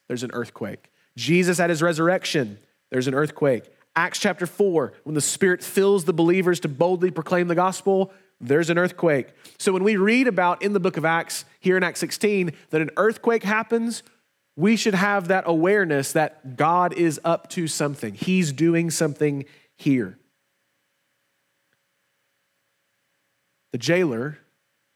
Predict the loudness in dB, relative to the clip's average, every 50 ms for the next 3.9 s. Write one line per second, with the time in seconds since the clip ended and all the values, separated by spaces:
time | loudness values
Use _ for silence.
0 | _ _ _ _ _ _ _ _ _ _ _ _ _ _ _ _ _ _ _ _
1 | _ _ -4 -4 -4 -4 -4 -4 -2 -2 -2 -2 -2 -4 -8 -10 -10 -10 -12 -12
2 | -16 -20 _ _ _ _ _ _ _ _ _ _ _ _ _ _ _ -10 -6 -4
3 | -2 0 0 0 0 -2 -2 -4 -4 -4 -6 -8 -8 -14 -18 -18 -18